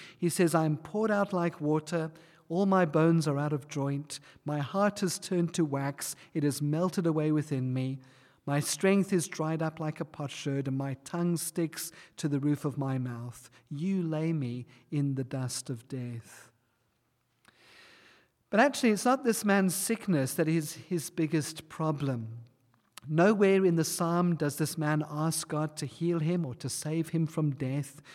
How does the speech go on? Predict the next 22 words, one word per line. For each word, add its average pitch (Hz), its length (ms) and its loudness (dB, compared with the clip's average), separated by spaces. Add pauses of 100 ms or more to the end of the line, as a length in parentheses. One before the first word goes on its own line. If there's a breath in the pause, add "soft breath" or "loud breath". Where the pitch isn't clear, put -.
(240 loud breath)
No, 190 160 8
his 180 260 2
biggest 233 540 -2
problem 156 560 -2
is 156 240 -2
the 165 200 -4 (120)
absence 170 640 -4
of 139 320 -10
God, 127 540 -6 (580 soft breath)
or 139 200 -2
the 135 140 -4
seeming 139 640 -4
absence 135 540 -6
of 123 160 -8
God. 127 480 -6 (600 soft breath)
Look 139 180 -4
at 147 80 0
the 143 60 -2
first 143 360 0
two 147 120 2
verses 131 440 0
again. 117 540 -6